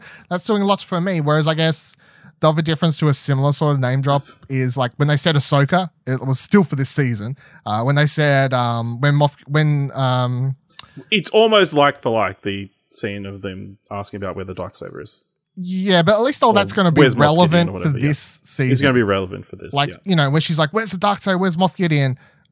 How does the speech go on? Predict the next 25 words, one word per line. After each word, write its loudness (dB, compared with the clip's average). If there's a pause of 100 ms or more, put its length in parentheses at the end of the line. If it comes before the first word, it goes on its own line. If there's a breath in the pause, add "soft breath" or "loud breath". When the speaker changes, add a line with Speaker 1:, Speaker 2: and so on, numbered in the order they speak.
Speaker 1:
I, 2
I 4
presume 0
that -2
Bo-Katan's 0
gonna -2
come -4
back -4
this -6
season, -6
or, 0
like, -2
at -10
least -4 (280)
maybe 0
in -2
another -2
season. 0 (260 loud breath)
Like, 0
I 4
presume 2
she's -2
gonna 0
come -4
help -2